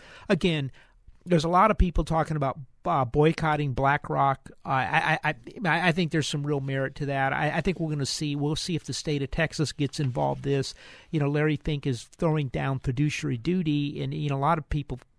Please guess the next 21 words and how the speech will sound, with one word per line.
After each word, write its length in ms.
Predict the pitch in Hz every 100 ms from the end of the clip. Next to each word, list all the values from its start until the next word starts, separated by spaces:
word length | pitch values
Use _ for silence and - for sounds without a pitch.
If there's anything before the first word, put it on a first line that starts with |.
| -
got, 220 | 175 -
some 120 | -
people 240 | 156 208 165
come 220 | - 151
to 80 | 135
me 80 | 170
and 80 |
like, 160 | 139 127
"Hey, 140 | 165
Ted, 260 | 151 139 123
this 160 | 147 -
is 140 | 123
not 240 | 147 180
a 20 | 151
fiduciary 560 | 139 127 123 - 127
duty. 280 | 120 147 143
He's 180 | 131 107
breaching 500 | 113 147 175 - 123
his 140 | 110
fiduciary 520 | - 113 113 - 120
duty." 320 | 107 123 117